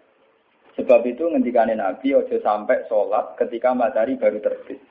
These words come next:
Juga jangan sholat ketika matahari mau terbit. Saking susahnya Nabi melawan tradisi mendewakan matahari.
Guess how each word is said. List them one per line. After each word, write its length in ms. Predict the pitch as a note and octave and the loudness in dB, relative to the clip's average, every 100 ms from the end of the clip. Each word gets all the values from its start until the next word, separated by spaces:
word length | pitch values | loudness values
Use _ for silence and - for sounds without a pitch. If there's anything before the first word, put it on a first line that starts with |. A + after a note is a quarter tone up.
| _ | _
Juga 240 | C3 A2+ A#2 | -4 2 2
jangan 240 | A#2+ A2+ A2 | 2 -2 -2
sholat 320 | C3+ D3+ - | 0 0 0
ketika 320 | A#2 A#2 A2 | -8 -2 0
matahari 400 | A2 G#2+ G#2 B2 | 2 0 -2 0
mau 160 | B2 A#2 | 0 0
terbit. 320 | B2+ - - - - C4 - - - - | -2 -6 -14 -18 -4 -4 -4 -10 -10 -6
Saking 480 | - C#3+ C#3 F3 E3+ - | 0 0 0 -4 -6 -10
susahnya 480 | C3+ C3+ C3+ B2+ B2 | -2 -2 0 -2 0
Nabi 400 | G#2 - - - | -2 -4 -8 -4
melawan 480 | C3 A#2+ A2+ B2+ | 0 0 0 -2
tradisi 480 | A2+ A#2+ - - C3+ | -2 -4 -6 -4 -2
mendewakan 480 | B2+ A2 G#2+ A2 - | 0 0 0 0 -2
matahari. 320 | - - - | -4 -8 -16